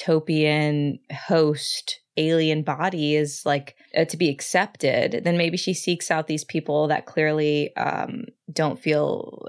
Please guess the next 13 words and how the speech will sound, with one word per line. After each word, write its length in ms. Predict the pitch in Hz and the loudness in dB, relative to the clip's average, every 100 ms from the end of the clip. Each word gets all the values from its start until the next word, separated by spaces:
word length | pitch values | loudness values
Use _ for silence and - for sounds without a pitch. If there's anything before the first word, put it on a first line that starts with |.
| - | -8
accepted 500 | - - 180 170 175 | -6 -4 -2 -2 -2
in 180 | 175 175 | 0 2
their 200 | 170 175 | 0 0
situations 720 | - - 185 202 240 247 247 | -4 -4 -2 -2 0 2 2
and 80 | 190 | 0
in 160 | 170 | 0
their 120 | 165 156 | -2 -2
bodies 500 | 151 151 175 170 160 | 0 0 0 -4 -4
and, 300 | 147 156 - - - _ _ _ | -4 -4 -6 -14 -20 _ _ _
uh, 160 | - - - | -4 -2 0
alienated 640 | 156 160 160 156 156 160 | 2 2 2 2 0 0
as 160 | 156 - | -2 -4
teenagers. 760 | 170 151 151 165 190 - - | -2 0 0 -2 -4 -8 -14